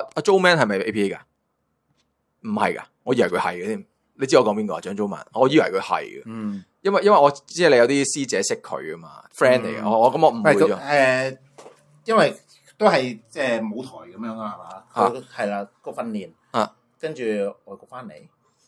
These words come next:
Speaker 2: 我印象中係啊。
Speaker 1: 唔清楚，
Speaker 2: 係啊。
Speaker 1: 唔清楚。誒，噉A P A有冇邊啲係撈得好掂㗎？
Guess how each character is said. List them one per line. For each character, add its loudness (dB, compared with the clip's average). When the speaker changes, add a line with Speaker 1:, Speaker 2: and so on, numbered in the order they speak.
Speaker 2:
我 -14
印 -12
象 -18
中 -20
係 -20
啊。 -14
Speaker 1:
唔 -4
清 0
楚， -4
Speaker 2:
係 -2
啊。 -8
Speaker 1:
唔 -8
清 -2
楚。 -2
誒， 2
噉 0
A 4
P 6
A 6
有 6
冇 2
邊 -4
啲 -2
係 0
撈 4
得 -4
好 -4
掂 0
㗎？ -16